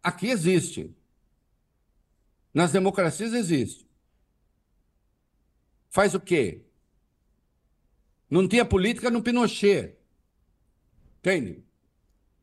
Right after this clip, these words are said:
Quem gostava de política tava debaixo da terra. E os espertos acima.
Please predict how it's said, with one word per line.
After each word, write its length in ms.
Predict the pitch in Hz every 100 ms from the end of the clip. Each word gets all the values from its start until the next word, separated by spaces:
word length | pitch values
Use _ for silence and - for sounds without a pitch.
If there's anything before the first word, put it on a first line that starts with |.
| _ _ -
Quem 160 | 170
gostava 320 | 185 175 180 160
de 80 |
política 400 | 160 165 196 202
tava 140 | 202 196
debaixo 240 | 185 185
da 60 | 185
terra. 420 | 180 139 98 - _ _ _ _ _ _ _ _ _ _ _ _ _ _ _ _ _ _ _ _
E 80 | 151
os 120 | 156
espertos 540 | 151 - 170 185 185
acima. 500 | 185 180 151 95 76